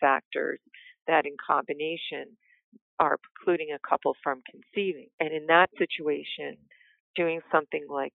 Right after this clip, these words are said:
Clomid and combining it with insemination, where we take the sperm and put it inside the uterus close to the timing of ovulation,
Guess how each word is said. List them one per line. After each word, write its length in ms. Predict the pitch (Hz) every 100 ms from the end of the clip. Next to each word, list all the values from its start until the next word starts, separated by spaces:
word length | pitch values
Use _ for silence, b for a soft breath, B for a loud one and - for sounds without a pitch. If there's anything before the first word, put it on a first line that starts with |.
| -
Clomid 500 | 165 151 147 143 143 143 _ b b _ _
and 120 | 170 151 -
combining 520 | - 151 156 156 151 139
it 80 |
with 140 | 143 139
insemination, 1160 | - 147 _ 156 135 143 165 175 - 143 135 135
where 140 | 143 135
we 140 | 135 -
take 140 | 156 -
the 80 | 147 -
sperm 420 | - 143 135 135 135 b b _
and 120 | 156
put 200 | - 165
it 80 | 151
inside 460 | 147 143 - 139 127
the 60 |
uterus 540 | 143 165 175 151 139 143 _ _ _ -
close 240 | 165 139 -
to 100 | - -
the 80 | 135 -
timing 260 | 147 143 139
of 80 | -
ovulation, 800 | 131 135 135 170 175 - 139